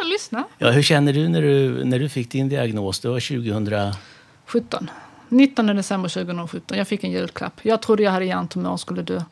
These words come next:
Speaker 1: Så jag ble-, jag blev glad. Jag skulle bli gammal. Jag skulle se mina barn växa upp. Jag skulle förhoppningsvis se barnbarn någon gång i framtiden.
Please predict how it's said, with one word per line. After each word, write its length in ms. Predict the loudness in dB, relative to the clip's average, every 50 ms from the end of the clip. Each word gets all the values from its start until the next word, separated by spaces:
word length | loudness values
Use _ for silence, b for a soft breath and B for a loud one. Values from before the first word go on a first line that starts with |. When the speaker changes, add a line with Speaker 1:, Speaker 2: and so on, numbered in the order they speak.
| b b b b b b b
Speaker 1:
Så 140 | -10 -4 0
jag 180 | 0 0 0
ble-, 60 | 0 0
jag 140 | 2 2 4
blev 120 | 4 2
glad. 240 | 4 4 4 4 4 0 -10 -14 -10
Jag 120 | -8 -4
skulle 120 | -2 0 0
bli 60 | 2
gammal. 360 | 4 4 4 6 6 4 2 2 0
Jag 120 | -6 -8 -8
skulle 140 | -6 -6
se 100 | -2 0
mina 180 | 0 0 0 0
barn 200 | 0 0 0 0
växa 260 | -2 -4 -4 -4 -6
upp. 180 | -6 -6 -6 -12 -10
Jag 140 | -10 -10
skulle 340 | -8 -6 -6 -6 -6 -6 -4 0
förhoppningsvis 580 | 0 2 2 2 0 -2 -2 0 0 -2 -2 0
se 60 | 0
barnbarn 440 | 2 4 4 4 4 4 2 0 -2
någon 140 | -4 -4
gång 140 | -4 -4 -4
i 40 | -4
framtiden. 520 | -2 -2 -2 -2 -2 -4 -4 -4 -4 -4